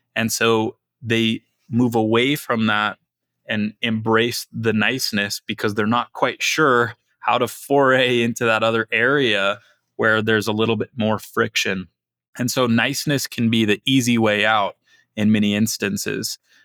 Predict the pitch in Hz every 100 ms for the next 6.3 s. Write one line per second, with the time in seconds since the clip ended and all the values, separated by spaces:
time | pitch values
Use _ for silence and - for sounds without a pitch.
0 | _ 110 110 123 113 107 120 160 151 127
1 | 131 117 110 107 110 117 104 143 165 101
2 | 95 113 123 - _ _ _ 113 127 147
3 | - 110 104 104 - 95 92 113 - _
4 | _ - 117 98 107 123 151 143 117 107
5 | 113 107 123 131 120 104 104 104 - 107
6 | 104 -